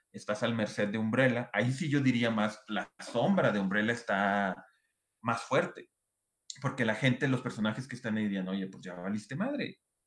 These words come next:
¿Por qué? Porque ahorita como están enfocados en Raccoon City, tu pinche, tu pueblito valió madre, no, nadie lo va a pelar. Entonces, a mi gusto sí era, es como, debió haber sido, ah,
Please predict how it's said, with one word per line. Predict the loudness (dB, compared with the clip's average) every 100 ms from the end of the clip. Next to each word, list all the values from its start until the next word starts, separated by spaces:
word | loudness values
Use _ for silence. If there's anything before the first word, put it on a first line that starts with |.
| _ _
¿Por | -2 0
qué? | 2
Porque | 0 0 2
ahorita | 2 2 2
como | 0
están | 2 4
enfocados | 2 2 4 4 4
en | 0
Raccoon | -2 0 0
City, | 0 2 0 0 _ _ _ _ _ _ _ _ _ _ -14
tu | -2
pinche, | 0 0 -4
tu | -6 2
pueblito | 4 4 4 2 0 -4
valió | -4 0 2
madre, | 2 2 2
no, | 4
nadie | 4 4 2
lo | 4 4
va |
a | 4
pelar. | 2 0 -2 -16 _ _ _ _ _ _ _ _ _ _ _ _ _ _ _ -12
Entonces, | -4 -2 0 -2 0 0 -2 -4
a | -2
mi | 0 0
gusto | 0 -2 -2 -2 -2
sí | -6 -2 2
era, | 4 4 4 2 0 -2 -6 -10 -14 _ _ _ _ -6
es | -6
como, | -2 0 2 2 2
debió | 2 4
haber | 4 4
sido, | 0 -2 0
ah, | 2 2 2